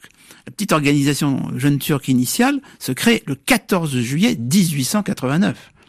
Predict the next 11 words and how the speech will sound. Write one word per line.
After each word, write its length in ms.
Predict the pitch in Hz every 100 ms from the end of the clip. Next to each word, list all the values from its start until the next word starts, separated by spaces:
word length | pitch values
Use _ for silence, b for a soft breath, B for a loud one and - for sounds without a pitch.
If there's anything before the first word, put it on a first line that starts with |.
| b
à 80 | -
Istanbul. 460 | 123 - 170 143 123 B B B -
Donc, 240 | 127 -
euh, 400 | 110 101 101 107
c'est, 360 | 107 - - - -
il 80 | 208
y 60 |
a 80 | 123
un 60 | 165
modèle 260 | 175 220
français. 400 | 196 165 170 139